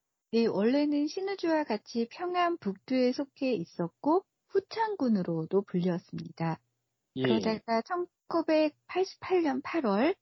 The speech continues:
Speaker 1: 김형직군으로 개칭이 되었죠. 지금은 이곳 출신의 이탈 주민들은 후창군으로도 부르는 경향이 있습니다. 따라서 또 김일성의 우상화 정책에 따라 후창군이 김형직군으로 바뀌었고요.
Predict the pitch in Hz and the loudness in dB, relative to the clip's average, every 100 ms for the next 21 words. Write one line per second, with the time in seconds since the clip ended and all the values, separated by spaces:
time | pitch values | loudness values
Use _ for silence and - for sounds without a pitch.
0 | _ _ - 220 254 339 320 220 170 _ | _ _ -2 2 4 4 2 2 0 _
1 | 180 170 170 - - 214 330 277 185 160 | -4 -2 -2 -4 -2 0 2 2 2 -2
2 | 156 208 302 _ _ _ - 226 247 247 | -2 -2 -2 _ _ _ -8 -2 2 4
3 | 262 240 - 190 202 226 226 - 302 302 | 4 2 -2 -6 2 2 2 0 -6 -2
4 | 262 196 185 254 220 220 190 190 185 185 | -2 0 -2 -2 -2 -2 -2 0 0 0
5 | 277 247 - _ _ 339 - 427 415 392 | 0 0 -4 _ _ -10 -2 -2 -2 -2
6 | 233 202 165 165 - 208 226 190 170 170 | 0 0 0 -4 -4 0 2 2 0 -2
7 | 175 165 165 156 160 - 147 143 156 - | -2 0 0 -2 -6 -4 -4 -2 -4 -4
8 | 175 175 - 170 311 _ _ _ _ - | -2 -2 -2 -2 -2 _ _ _ _ -8
9 | 175 - 226 233 269 - 233 226 - - | -8 -2 2 4 4 2 0 0 -4 -4
10 | 226 214 175 294 277 262 240 233 165 170 | -2 0 0 0 2 2 0 0 -4 -4
11 | - 190 175 - 190 196 214 302 302 320 | -4 -2 -2 -2 -2 -2 -4 -10 -6 -2
12 | 302 220 190 330 - 190 214 196 170 - | -2 -2 -2 -4 -2 2 2 2 -2 -6
13 | _ 165 165 - 175 - 175 - 196 262 | _ -6 -4 -6 -10 -4 -4 -4 -2 -2